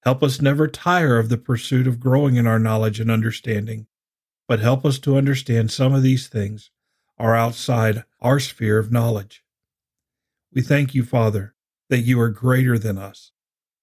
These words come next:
that you are beyond our ability to fully comprehend,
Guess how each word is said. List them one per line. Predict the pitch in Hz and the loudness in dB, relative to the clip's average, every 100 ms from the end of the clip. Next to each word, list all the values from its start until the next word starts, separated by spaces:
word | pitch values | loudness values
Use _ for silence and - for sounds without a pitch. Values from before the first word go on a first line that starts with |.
| _ _ _ - | _ _ _ -4
that | 120 | 2
you | 127 | 4
are | 120 | 4
beyond | 110 117 117 135 143 135 127 | 2 2 4 4 4 0 -2
our | 123 123 | 0 0
ability | 117 120 120 110 117 | 0 0 0 0 -2
to | 120 | -4
fully | 117 - 143 120 120 | -6 0 2 2 -2
comprehend, | - 117 110 123 127 120 101 | -4 -8 -8 -6 -4 -4 -6